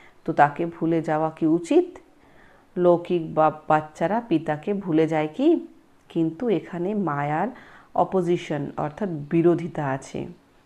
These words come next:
মায়ার যুদ্ধ চলে। সম্পূর্ণ দুনিয়া হলো ক-, কর্মক্ষেত্র। আত্মা এই শরীরে প্রবেশ করে এখানে কর্ম করে। বাবা কর্ম, অকর্ম, বিকর্মের রহস্য বুঝিয়ে দেন। এখানে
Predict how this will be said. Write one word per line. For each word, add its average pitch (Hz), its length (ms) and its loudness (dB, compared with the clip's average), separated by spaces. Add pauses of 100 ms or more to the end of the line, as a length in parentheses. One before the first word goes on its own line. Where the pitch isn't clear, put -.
(100)
মায়ার 147 420 0
যুদ্ধ 147 400 -4
চলে। 143 400 -6 (400)
সম্পূর্ণ 214 640 2
দুনিয়া 185 460 -2
হলো 190 360 0
ক-, - 320 0
কর্মক্ষেত্র। 151 840 -2 (720)
আত্মা 185 520 -6
এই 151 160 -2
শরীরে 165 480 -4
প্রবেশ 151 500 -6 (100)
করে 208 440 -4 (300)
এখানে 156 400 -6
কর্ম 143 520 -2
করে। 139 260 -8 (640)
বাবা 170 260 6
কর্ম, 170 580 0 (120)
অকর্ম, 170 580 0
বিকর্মের 170 720 -2
রহস্য 165 420 -2
বুঝিয়ে 160 520 -2
দেন। 147 300 -4 (1000)
এখানে 233 500 2